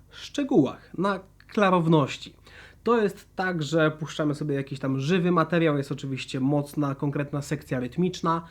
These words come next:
Sam streamer gra właśnie pierwszoplanowo, szybko, do przodu, ale nie zapomina o detalach i o wybrzmieniach, więc perkusja z basem grają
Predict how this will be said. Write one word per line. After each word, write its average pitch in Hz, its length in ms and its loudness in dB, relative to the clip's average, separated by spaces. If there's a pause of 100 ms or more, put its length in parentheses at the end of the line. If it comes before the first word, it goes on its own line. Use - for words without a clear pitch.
(520)
Sam 180 320 0
streamer 151 400 2
gra 123 180 -2
właśnie 113 260 -12
pierwszoplanowo, 151 800 0
szybko, 135 640 -6
do 131 300 -4
przodu, 143 640 0 (360)
ale 160 360 2
nie 175 320 4
zapomina 151 800 4 (200)
o 127 360 -2 (160)
detalach 127 680 -4
i 143 100 0
o 139 60 2
wybrzmieniach, 135 720 2
więc 135 440 -6 (220)
perkusja 180 500 2
z 151 80 0
basem 151 360 2
grają 147 500 4